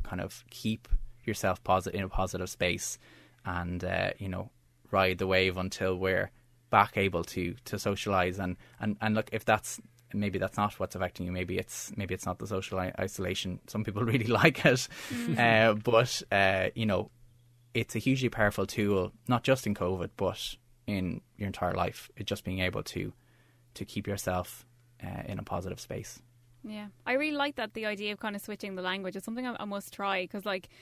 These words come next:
Speaker 2: you know, even if you think, "Oh, I have to get out for a walk," because I know I was working from home for three mon-, for three months, and if I didn't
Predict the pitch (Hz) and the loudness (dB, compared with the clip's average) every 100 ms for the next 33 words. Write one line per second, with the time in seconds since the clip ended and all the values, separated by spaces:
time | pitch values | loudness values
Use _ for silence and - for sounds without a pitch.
0 | - - 226 214 202 247 254 254 240 233 | -20 -10 0 2 2 -2 -2 -2 -2 -4
1 | 226 208 - 220 196 202 233 220 247 220 | -4 -4 -2 0 0 -2 -6 -6 -6 -4
2 | 196 190 196 190 190 185 - 202 190 208 | -4 -6 -6 -6 -6 -8 -8 -8 -4 -2
3 | 220 214 202 202 208 208 196 196 185 190 | 0 0 -2 -6 -8 -8 -8 -6 -6 -6
4 | 202 185 196 185 180 175 - 202 214 196 | -8 -10 -8 -6 -6 -8 -12 -8 -6 -4
5 | 175 175 185 185 202 196 220 226 208 | -6 -6 -8 -6 -6 -4 -4 -4 -8